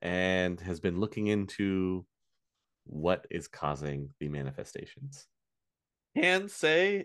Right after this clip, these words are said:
Speaker 2: uh, have never seen a haunting in the Mall of America. So I guess it does have that going for it
Speaker 1: <laughs>
Speaker 2: instead.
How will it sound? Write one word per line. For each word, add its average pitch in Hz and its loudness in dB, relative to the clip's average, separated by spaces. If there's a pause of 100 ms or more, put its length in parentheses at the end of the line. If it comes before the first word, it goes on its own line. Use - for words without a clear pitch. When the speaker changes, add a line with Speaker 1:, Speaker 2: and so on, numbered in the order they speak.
(120)
Speaker 2:
uh, 123 8
have 123 0
never 139 4
seen 139 -4
a 123 0
haunting 113 -6
in 107 -6
the 104 -10
Mall 80 -6
of 110 -12
America. - -14
So 104 -2
I 107 0
guess 113 2
it 117 0
does 107 6
have 104 6
that 247 6
going 214 6
for 104 2
it - -2
Speaker 1:
<laughs> - -10
Speaker 2:
instead. - -10